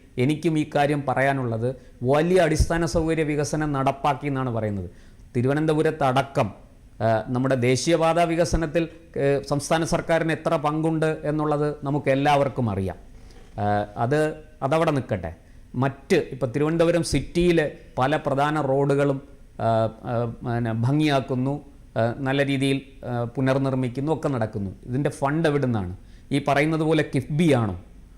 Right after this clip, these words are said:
അതോ ഇത് കേന്ദ്രത്തിൻ്റെ സ്മാർട്ട് സിറ്റി പദ്ധതി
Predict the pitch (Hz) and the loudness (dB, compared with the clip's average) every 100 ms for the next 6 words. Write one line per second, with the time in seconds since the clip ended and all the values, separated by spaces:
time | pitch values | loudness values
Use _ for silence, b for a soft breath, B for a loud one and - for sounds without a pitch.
0 | - - 120 165 170 - 143 165 156 143 | -12 -4 2 4 4 2 0 2 2 0
1 | - 131 151 160 156 151 139 - 135 147 | 0 0 2 0 0 0 -2 -2 0 0
2 | - - - 156 - - - 135 139 143 | 0 -2 0 -2 -4 -12 -4 -2 0 0
3 | 143 - 160 | 0 -4 -12